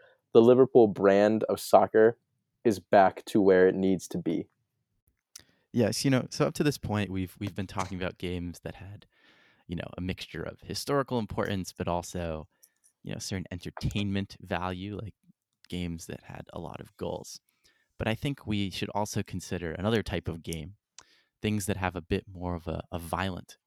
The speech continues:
Speaker 2: character. And, uh, no, no single game better kind of captures this, perhaps, or the, the battle between beauty and brawn,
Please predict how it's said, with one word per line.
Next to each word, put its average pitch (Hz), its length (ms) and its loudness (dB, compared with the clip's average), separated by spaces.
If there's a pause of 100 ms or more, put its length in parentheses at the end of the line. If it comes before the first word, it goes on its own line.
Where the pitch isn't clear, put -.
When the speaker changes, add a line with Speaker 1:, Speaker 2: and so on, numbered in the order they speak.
(120)
Speaker 2:
character. - 440 -14 (1040)
And, 92 360 -4
uh, 87 260 -4 (180)
no, 127 400 0
no 127 120 0
single 135 320 -2
game 101 520 -2 (540)
better 104 280 0
kind 87 220 -6
of - 120 -12
captures - 600 -6
this, 85 400 -6 (340)
perhaps, 87 540 -10
or 92 160 -2
the, 82 260 -8 (680)
the 95 80 -2
battle 92 380 -2
between 82 540 -6
beauty 87 600 -6
and 85 220 -6 (100)
brawn, 82 520 -4